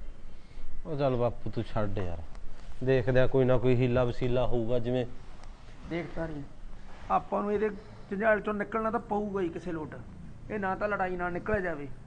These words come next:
Speaker 2: ਇਹ ਤਾਂ ਕੋਈ ਦਿਮਾਗ ਨਾਲ ਕੋਈ ਗੱਲਬਾਤ ਕਰੀਏ, ਕਿਸੇ ਪਾਸੇ ਕੋਈ ਇੰਤਜ਼ਾਮ ਕਰੀਏ, ਫਿਰ ਨਿਕਲਿਆ ਜਾਊਗਾ।
Speaker 1: ਇੰਤਜ਼ਾਮ ਤਾਂ ਹੋਊਗਾ ਬਾਪੂ, ਜਿਵੇਂ ਹੋਊਗਾ। ਮੈਂ ਤਾਂ, ਗੱਲ ਤਾਂ ਇਹ ਹੈ, ਮਨਪ੍ਰੀਤ ਚੱਕ ਕੇ ਗਹਿਣੇ ਚੱਕ ਲਏ ਜਿਹੜੇ ਹੈਗੇ ਨੇ ਪੰਜ ਕੁ ਲੱਖ ਦੇ,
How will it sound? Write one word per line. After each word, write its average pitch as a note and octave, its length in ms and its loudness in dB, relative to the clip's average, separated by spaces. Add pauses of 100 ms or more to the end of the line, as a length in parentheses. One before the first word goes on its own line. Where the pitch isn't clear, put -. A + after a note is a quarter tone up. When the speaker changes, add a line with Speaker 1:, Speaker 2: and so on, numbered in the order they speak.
(320)
Speaker 2:
ਇਹ E3 60 -8
ਤਾਂ A3 120 -6
ਕੋਈ G#3 260 -6
ਦਿਮਾਗ F#3+ 380 -6
ਨਾਲ G3+ 180 -8
ਕੋਈ G#3 140 -8
ਗੱਲਬਾਤ F#3 420 -6
ਕਰੀਏ, F#3+ 380 -8
ਕਿਸੇ G3 220 -10
ਪਾਸੇ F#3+ 300 -8
ਕੋਈ G3 140 -10
ਇੰਤਜ਼ਾਮ F#3+ 420 -12
ਕਰੀਏ, G#3 240 -8 (120)
ਫਿਰ F#3+ 160 -4
ਨਿਕਲਿਆ G#3+ 300 -4
ਜਾਊਗਾ। E3+ 360 -6 (160)
Speaker 1:
ਇੰਤਜ਼ਾਮ D#3+ 480 4
ਤਾਂ D#3+ 180 8
ਹੋਊਗਾ D3 360 6
ਬਾਪੂ, D3 280 4
ਜਿਵੇਂ C#3+ 240 4
ਹੋਊਗਾ। C3+ 420 6
ਮੈਂ D3+ 180 4
ਤਾਂ, E3 220 4 (420)
ਗੱਲ D#3 200 10
ਤਾਂ F#3 180 6
ਇਹ D3+ 300 6
ਹੈ, C3+ 260 4
ਮਨਪ੍ਰੀਤ D#3 400 2
ਚੱਕ F3 220 4
ਕੇ E3+ 120 4
ਗਹਿਣੇ E3 220 6
ਚੱਕ E3 260 4
ਲਏ F3 100 8
ਜਿਹੜੇ E3+ 200 6
ਹੈਗੇ D3+ 200 4
ਨੇ F#3+ 80 6
ਪੰਜ D#3 280 4
ਕੁ D#3+ 80 4
ਲੱਖ E3 260 4
ਦੇ, C#3+ 120 2